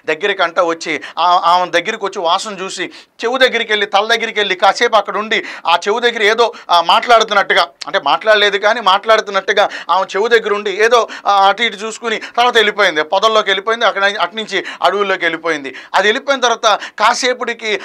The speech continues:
అయ్యగారు చెట్టు దిక్కు కిందకు వచ్చాడు. "ఆ, ఇంక మళ్ళీ ఎలుగుబంటు రాదలే" అని తనకు తాను నిర్ధారించుకుని మెల్లిగా చెట్టు దిక్కు కిందకు వచ్చి ఏమైనా లెగ్గొడుతున్నాడు. "ఏమే, లెగమ్మా, లెగు, లెగు" అంటున్నాడు. మెల్లిగా లేచింది. లేచిన తర్వాత, "ఏమంటే వెళ్ళిపోయింది ఎలుగుబంటు?" అంటే, "వెళ్ళిపోయింది, వెళ్ళిపోయింది, మొత్తానికి దేవుడికి స్తోత్రం" అనుకున్నారు.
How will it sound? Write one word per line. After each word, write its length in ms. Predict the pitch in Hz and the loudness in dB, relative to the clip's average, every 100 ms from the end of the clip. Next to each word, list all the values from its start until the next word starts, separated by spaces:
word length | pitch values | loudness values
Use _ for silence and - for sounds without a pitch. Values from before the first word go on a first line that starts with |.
| - | -2
అయ్యగారు 300 | 220 233 226 208 | 2 2 2 0
చెట్టు 140 | 202 | -2
దిక్కు 160 | 214 - | -6 -2
కిందకు 300 | 190 202 190 | -2 0 -4
వచ్చాడు. 260 | 180 165 | 0 2
"ఆ, 140 | 151 165 | 4 2
ఇంక 140 | 170 | 2
మళ్ళీ 240 | 160 180 | 0 2
ఎలుగుబంటు 460 | 196 190 202 196 170 | 2 2 0 0 2
రాదలే" 380 | 160 175 190 160 - 180 | 2 4 2 0 -2 -2
అని 120 | 208 | 2
తనకు 260 | 185 185 | 0 -2
తాను 200 | 165 175 | 0 0
నిర్ధారించుకుని 840 | 160 160 151 214 196 185 - 220 190 - - | 2 -2 2 2 2 -4 -8 -6 -6 -8 -6
మెల్లిగా 420 | 190 226 233 233 | -6 -6 -2 0
చెట్టు 280 | 226 208 202 | 2 0 -4
దిక్కు 160 | 214 214 | -8 -4
కిందకు 280 | 196 208 | -4 0
వచ్చి 260 | 196 196 175 - | -2 -2 -8 -4
ఏమైనా 200 | 175 180 | -2 0
లెగ్గొడుతున్నాడు. 500 | 170 160 185 170 147 | 0 2 0 0 0
"ఏమే, 260 | 190 226 196 - | 2 2 0 -2
లెగమ్మా, 360 | 151 185 226 226 | -2 2 4 4
లెగు, 220 | 208 208 | 4 2
లెగు" 200 | 214 220 | 2 4
అంటున్నాడు. 420 | 220 190 190 156 - - | 4 2 0 0 -4 -8
మెల్లిగా 280 | 196 202 214 | -6 -2 0
లేచింది. 540 | 185 180 180 180 156 - - | 0 -4 -8 -8 -8 -8 -8
లేచిన 280 | 180 196 202 | -8 -8 -2
తర్వాత, 360 | 196 190 165 - - | -2 0 -2 -2 -2
"ఏమంటే 200 | 175 208 | 0 0
వెళ్ళిపోయింది 360 | 208 233 220 | -2 -2 0
ఎలుగుబంటు?" 400 | 202 214 202 196 | 0 0 -2 0
అంటే, 260 | 190 196 180 - | -2 -2 -6 -6
"వెళ్ళిపోయింది, 500 | 165 214 240 226 208 | -2 0 2 0 2
వెళ్ళిపోయింది, 540 | 185 - 151 196 214 196 | -2 -2 -2 -2 -2 -2
మొత్తానికి 340 | 190 214 190 | 0 0 -2
దేవుడికి 300 | 175 208 202 | 0 0 0
స్తోత్రం" 300 | - 196 196 | -4 -2 0
అనుకున్నారు. 400 | 185 180 180 160 | 0 0 0 0